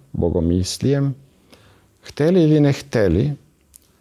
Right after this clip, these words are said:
što vi kažete, duhovna ene-, e, pozitivna energija, to je za mene duhovna, Hristova, ona se širi okolo. Pa ili će, ili će je prihvatiti,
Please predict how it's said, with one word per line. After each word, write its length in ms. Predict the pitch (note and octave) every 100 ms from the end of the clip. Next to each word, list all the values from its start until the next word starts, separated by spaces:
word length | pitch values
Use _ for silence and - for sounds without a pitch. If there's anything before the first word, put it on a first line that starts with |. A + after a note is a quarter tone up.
| _ _ _ _
što 200 | - -
vi 140 | A2+ G#2
kažete, 440 | A2 A2 G#2 G#2
duhovna 500 | G2 G#2 - G#2 G2+
ene-, 240 | G2+ G2 -
e, 140 | G#2+ F#2
pozitivna 560 | G2 G2+ F#2 F2 F#2
energija, 480 | F#2+ G2 G2 E2+ D#2+
to 120 | -
je 40 | F#2+
za 100 | F#2
mene 200 | F#2 F#2
duhovna, 680 | A2 C3 E3 B2+ E2 C2+
Hristova, 720 | D#2 G#2+ A#2 - - D3+ D3+ A#2+ - - - -
ona 220 | A2+ B2
se 160 | - G#2
širi 420 | - D#3 G#2 C2
okolo. 520 | A#1 - - G#1 - _ _ _ _ _ _ _ _ _ _ _ _ _ _ _ _ _ _ _ _ _ _ _ _ _ _
Pa 140 | B2+ C3+
ili 180 | C3+
će, 140 | B2 C#3+
ili 180 | F3+ F#3
će 120 | D3+
je 120 | C3
prihvatiti, 800 | B2+ B2+ D#3+ D#3 D#3+ - F#3+